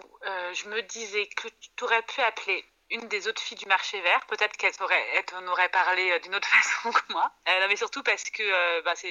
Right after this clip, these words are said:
des nanas qui, qui, euh, sont toutes dans la bouffe et, euh, donc je pense qu'ils ont pas mal de choses à raconter. Et notamment, t'as Anne-Claire qui est, euh, euh, photographe et qui en ce moment est partie, euh,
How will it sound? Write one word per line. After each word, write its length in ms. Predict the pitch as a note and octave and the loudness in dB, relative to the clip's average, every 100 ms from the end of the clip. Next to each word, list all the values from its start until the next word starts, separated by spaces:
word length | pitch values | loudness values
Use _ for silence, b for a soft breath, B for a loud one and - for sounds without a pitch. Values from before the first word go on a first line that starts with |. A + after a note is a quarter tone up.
| E3+ | -10
des 120 | D#3+ | -6
nanas 240 | E3+ F3+ | -2 -2
qui, 480 | F#3+ - E3 D#3 D#3 - | -2 -8 -12 -14 -16 -12
qui, 240 | - F3+ | -8 -2
euh, 200 | F3 D#3+ | 0 0
sont 160 | - F3+ | -4 -10
toutes 220 | - F#3 | -14 -4
dans 100 | F3+ | 0
la 140 | E3+ E3 | 2 0
bouffe 400 | G3 - - - D3+ | -4 -8 -8 -8 -8
et, 200 | E3+ D#3 | -4 -2
euh, 260 | D3+ C#3+ | 0 -2
donc 200 | C#3+ D#3+ | -6 -10
je 80 | - | -4
pense 200 | E3+ E3+ | -2 -2
qu'ils 140 | - E3 | -4 -12
ont 140 | D3 | -6
pas 100 | E3 | -2
mal 140 | E3+ E3 | -2 -2
de 500 | _ _ _ - - | _ _ _ -14 -8
choses 140 | F3 | 2
à 40 | E3 | 4
raconter. 440 | E3 F3 F#3+ G3+ - _ _ | 4 0 -6 -6 -8 _ _
Et 120 | D#3 E3+ | -10 -8
notamment, 320 | E3+ F3+ G3 | -2 0 2
t'as 140 | G3 | 2
Anne-Claire 560 | - F3+ F#3 G3 F#3+ - | 2 0 -2 2 2 2
qui 400 | - - E3+ E3+ | -6 -10 -8 -6
est, 60 | D#3 | -6
euh, 480 | D3 D3 C#3+ C#3+ D3 - B B - - | -6 -8 -10 -12 -14 -16 B B -8 -4
euh, 260 | E3 D#3 D3+ | -4 -6 -10
photographe 720 | - F#3+ F#3+ - F#3 F#3 - D3+ | -8 -4 -2 4 4 2 -6 -10
et 80 | |
qui 120 | - E3+ | -6 -6
en 60 | |
ce 80 | D#3+ F3 | -6 -8
moment 320 | F3 F3 E3+ | -2 2 2
est 500 | D3+ D3 C#3+ C#3+ D3 | 0 -6 -12 -14 0
partie, 600 | E3+ - - - F#3 F3+ | 0 0 -8 -10 -12 -10
euh, 400 | D3+ C#3+ C#3+ C#3 | -10 -10 -12 -10